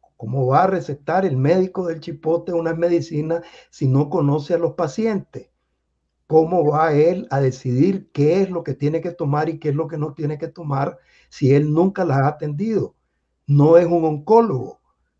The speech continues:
no es una persona versada en este tipo de circunstancias. Entonces, hasta ayer no le estaban exigiendo, no le estaban permitiendo las medicinas.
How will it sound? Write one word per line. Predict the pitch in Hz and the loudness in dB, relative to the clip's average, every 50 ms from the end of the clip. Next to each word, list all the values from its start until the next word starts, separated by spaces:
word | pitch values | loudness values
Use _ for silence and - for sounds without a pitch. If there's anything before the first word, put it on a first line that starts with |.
| _ | _
no | - 151 151 156 165 170 175 | -4 0 4 6 6 6 6
es | 180 170 | 4 2
una | 170 175 170 170 170 | 2 0 0 0 0
persona | 165 147 135 - 185 185 190 190 | 0 -2 -2 -2 -2 -2 -2 0
versada | 175 160 127 117 - - - 202 208 220 214 180 110 98 - - _ _ _ _ _ _ _ _ _ _ | 0 0 0 -2 -6 -6 -4 -2 -2 0 0 -2 -4 -6 -10 -18 _ _ _ _ _ _ _ _ _ _
en | 139 131 123 | -4 -4 -2
este | 123 131 - - 123 | -4 -6 -8 -12 -10
tipo | - 143 139 135 - 139 143 135 | -8 -8 -8 -6 -6 -6 -4 -4
de | 135 127 117 110 - - _ _ _ _ _ | -4 -6 -6 -10 -12 -16 _ _ _ _ _
circunstancias. | _ _ - 139 135 - 151 139 120 - - - - 98 98 - - - - - _ _ _ _ _ _ _ _ _ _ _ _ | _ _ -2 -2 -2 -2 -6 -8 -8 -8 -10 -12 -14 -14 -16 -18 -20 -20 -20 -20 _ _ _ _ _ _ _ _ _ _ _ _
Entonces, | - 113 - _ 135 123 123 120 - 147 143 127 - - _ _ _ _ _ | -14 -14 -8 _ -6 -4 -4 -6 -6 -6 -6 -6 -8 -12 _ _ _ _ _
hasta | - 107 - - _ - | -12 -12 -12 -10 _ -6
ayer | 110 107 117 131 170 202 220 220 196 - - _ _ _ _ _ _ | -6 -2 2 4 6 6 6 4 2 -4 -8 _ _ _ _ _ _
no | - 135 135 143 156 175 | 0 2 4 6 6 6
le | 175 160 135 | 4 4 0
estaban | 135 143 - - 147 151 156 156 156 | -4 -6 -6 -4 -2 -2 -2 -2 -4
exigiendo, | 151 139 143 - - 131 95 127 135 131 131 135 127 131 143 147 147 - - _ _ _ _ _ _ _ - | -4 -6 -6 -8 -12 -10 -6 -2 0 0 0 0 -2 -2 -4 -4 -4 -6 -12 _ _ _ _ _ _ _ 0
no | 135 143 151 170 | 2 4 4 4
le | 165 139 | 2 0
estaban | - - - 156 170 165 139 120 | -2 -2 -4 -2 -2 -2 -4 -4
permitiendo | - 127 117 110 110 - _ 139 147 151 156 147 147 131 | -4 -6 -6 -6 -8 -10 _ -8 -8 -6 -4 -4 -4 -4
las | 120 98 | -4 -6
medicinas. | 107 101 98 95 - 143 - _ 147 147 135 127 127 - | -10 -12 -14 -14 -16 -18 -20 _ -18 -18 -16 -18 -20 -20